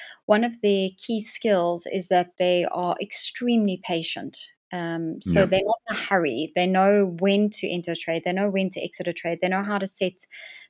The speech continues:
Speaker 1: their stop losses and their take profits, and, uh, and they really wait for those, those trades to, to,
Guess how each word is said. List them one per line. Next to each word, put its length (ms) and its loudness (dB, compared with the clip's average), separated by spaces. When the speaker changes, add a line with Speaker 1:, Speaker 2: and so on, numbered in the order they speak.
Speaker 1:
their 400 2
stop 340 0
losses 360 -2
and 120 0
their 80 -2
take 300 -4
profits, 560 -8
and, 460 -4
uh, 360 -8
and 140 -2
they 60 2
really 200 4
wait 260 4
for 120 -4
those, 420 -2
those 200 -4
trades 320 -4
to, 400 -6
to, 260 -8